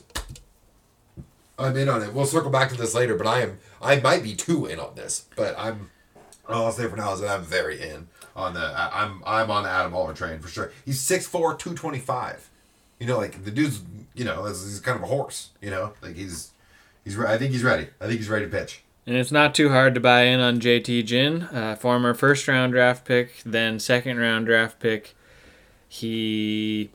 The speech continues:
Speaker 2: well, you know, he hasn't done a whole lot yet, but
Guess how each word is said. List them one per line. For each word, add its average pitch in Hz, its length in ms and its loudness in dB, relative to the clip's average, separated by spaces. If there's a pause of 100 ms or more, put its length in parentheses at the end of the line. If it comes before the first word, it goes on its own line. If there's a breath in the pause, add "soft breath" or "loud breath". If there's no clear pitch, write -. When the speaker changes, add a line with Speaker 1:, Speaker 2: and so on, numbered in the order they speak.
(2000)
Speaker 2:
well, 127 220 -4
you 131 80 2
know, 127 140 4
he 131 80 4
hasn't 131 280 2
done 123 200 4
a 117 40 -2
whole 127 240 4
lot 131 260 4
yet, 107 200 -2
but 110 220 -2